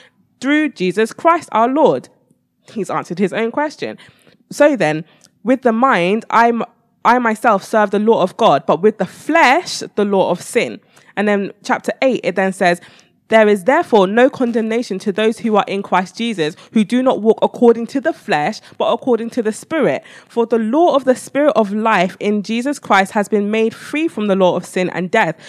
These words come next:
For what the law could not do, for that it was weak in the flesh, God did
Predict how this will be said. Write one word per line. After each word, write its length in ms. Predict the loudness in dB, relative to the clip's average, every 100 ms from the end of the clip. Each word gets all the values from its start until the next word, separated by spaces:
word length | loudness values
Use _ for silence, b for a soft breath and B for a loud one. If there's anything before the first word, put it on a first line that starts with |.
| B
For 160 | 2 2
what 240 | 4 0
the 80 | 0
law 200 | 2 2
could 180 | 2 -2
not 220 | -4 -4
do, 180 | -2 -4
for 160 | -2 -4
that 140 | -4
it 40 | -4
was 140 | -6
weak 160 | -8 -8
in 120 | -6
the 60 | -6
flesh, 340 | -4 -2 -2 B B 2
God 320 | 4 4 0
did 300 | -2 -2